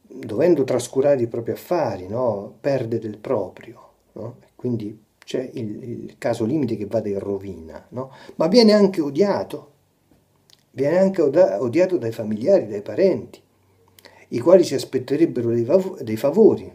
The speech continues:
ma in quanto egli è giusto, eh, non può naturalmente favorire dei parenti,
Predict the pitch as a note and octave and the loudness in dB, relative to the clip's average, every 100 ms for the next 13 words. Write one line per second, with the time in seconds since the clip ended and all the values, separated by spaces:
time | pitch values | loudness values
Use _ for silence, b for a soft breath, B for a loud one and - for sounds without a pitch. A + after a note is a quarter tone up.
0 | - B2 C3+ C3 G3+ F3 E3 D3 A#2 C3 | -12 -10 -8 0 2 4 2 2 -2 -4
1 | D#3+ C#3+ - G3+ G#3 - D3 A2+ B2+ A2+ | -4 -8 -6 -4 -4 -6 -16 -14 -12 -10
2 | F3 D#3 G#2+ B2 G2 B2 A#2 - - A2 | -10 -8 -10 -12 -10 -8 -10 -12 -10 -6
3 | A2 A2 A2 G2 F#2 F#2+ G2 F2+ G2 A2 | -4 -4 -4 -6 -8 -10 -8 -10 -14 -20
4 | _ | _